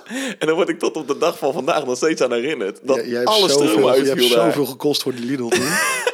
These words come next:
Speaker 1: Ik heb geen idee.
Speaker 2: Alles is, alles is be-, <laughs> ontdooid.
Speaker 1: Maar kennelijk was ik dus gewoon ergens uitgegaan en ben ik gewoon ergens naartoe gelopen toen.
Speaker 2: Ja.
Speaker 1: En heb ik gewoon op een knop geklikt waardoor alles uitging.
Speaker 2: Oh, wauw.
Speaker 1: Ik weet niet hoe, ik weet niet waarom.
Speaker 2: Ja, je
Speaker 1: Ik
Speaker 2: weet
Speaker 1: weet niet
Speaker 2: donders
Speaker 1: wa-
Speaker 2: goed wat je aan het doen was, volgens mij.
Speaker 1: Geen idee,
Speaker 2: Nee.
Speaker 1: toen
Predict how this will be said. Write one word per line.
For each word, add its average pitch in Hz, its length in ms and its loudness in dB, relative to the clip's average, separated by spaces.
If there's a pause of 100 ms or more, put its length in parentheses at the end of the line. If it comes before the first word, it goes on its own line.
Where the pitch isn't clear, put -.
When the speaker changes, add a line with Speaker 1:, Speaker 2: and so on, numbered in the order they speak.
(100)
Speaker 1:
Ik - 60 -2
heb 415 140 0
geen 254 280 -6
idee. 240 220 0
Speaker 2:
Alles 139 300 0
is, 135 160 -2
alles 143 220 0
is 131 180 -2
be-, 147 460 -2
<laughs> - 40 0
ontdooid. 143 500 0 (220)
Speaker 1:
Maar 170 160 0
kennelijk 185 320 0
was 156 120 0
ik 156 80 -6
dus 156 100 0
gewoon 151 180 -2
ergens 131 260 0
uitgegaan 156 600 0
en 147 60 -4
ben 135 120 0
ik 131 120 -6
gewoon 131 440 0
ergens 143 240 -4
naartoe 165 280 -4
gelopen 165 420 0
toen. 175 340 -6 (160)
Speaker 2:
Ja. 120 240 -6
Speaker 1:
En 147 80 -6
heb 151 100 -2
ik 156 60 -10
gewoon 139 180 -4
op 127 80 -8
een - 60 -12
knop 160 220 -2
geklikt 147 280 -10
waardoor 123 260 -6
alles 156 260 2
uitging. 127 520 -2 (100)
Speaker 2:
Oh, 92 220 -12
wauw. 71 220 -8
Speaker 1:
Ik 135 160 0
weet 127 180 2
niet 110 160 -6
hoe, 135 260 -2
ik 113 100 0
weet 113 180 0
niet 113 120 -8
waarom. 120 360 -2
Speaker 2:
Ja, - 60 -14
je - 100 -20
Speaker 1:
Ik - 60 -12
Speaker 2:
weet 87 120 -12
Speaker 1:
weet 90 100 -6
niet 120 100 -6
Speaker 2:
donders 113 220 -4
Speaker 1:
wa- - 60 -8
Speaker 2:
goed 139 140 -4
wat 113 120 -6
je 113 60 -12
aan 101 60 -12
het 104 100 -12
doen 104 100 -10
was, 90 180 -12
volgens 104 260 -12
mij. 98 140 -14
Speaker 1:
Geen - 360 -2
idee, 185 240 4
Speaker 2:
Nee. 156 180 2
Speaker 1:
toen 233 40 2